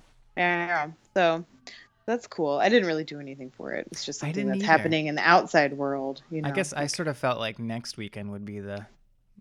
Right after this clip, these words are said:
Speaker 2: the time,
Speaker 1: Yeah,
Speaker 2: 'cause it's,
Speaker 1: well, it's
Speaker 2: it's
Speaker 1: the
Speaker 2: on
Speaker 1: Friday.
Speaker 2: the Friday, yeah.
Speaker 1: Mm-hmm. Yeah.
Speaker 2: So, I don't
Speaker 1: Yeah.
Speaker 2: know.
Speaker 1: No, I realized I had, like, <laughs> one of those, um, like, memories I tried to bury that came back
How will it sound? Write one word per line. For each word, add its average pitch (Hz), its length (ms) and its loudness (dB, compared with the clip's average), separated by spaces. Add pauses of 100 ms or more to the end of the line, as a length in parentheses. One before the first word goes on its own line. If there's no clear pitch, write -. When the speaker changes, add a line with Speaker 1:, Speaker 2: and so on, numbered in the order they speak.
Speaker 2:
the - 120 -10
time, - 100 6
Speaker 1:
Yeah, 240 200 10
Speaker 2:
'cause - 200 -4
it's, 220 60 -4
Speaker 1:
well, 254 180 6
it's 277 200 2
Speaker 2:
it's 254 80 -4
Speaker 1:
the 262 60 6
Speaker 2:
on 233 80 4
Speaker 1:
Friday. 330 200 6
Speaker 2:
the 226 60 2
Friday, 104 420 -2
yeah. 107 240 -6 (200)
Speaker 1:
Mm-hmm. 214 380 -4 (120)
Yeah. 202 200 6
Speaker 2:
So, 190 60 4
I 185 40 -2 (760)
don't 117 80 -2
Speaker 1:
Yeah. 180 200 8
Speaker 2:
know. - 40 4
Speaker 1:
No, 226 120 10
I 214 120 12
realized 208 500 6
I 202 60 2
had, 202 200 2
like, 220 200 0
<laughs> - 100 -10
one 220 180 -4
of 202 80 0
those, 175 400 -2
um, 156 280 -4 (800)
like, 160 280 -4
memories 165 540 -2
I 160 80 2
tried 160 320 2
to 156 60 -6
bury 156 420 4
that 139 140 0
came 165 260 0
back 160 280 6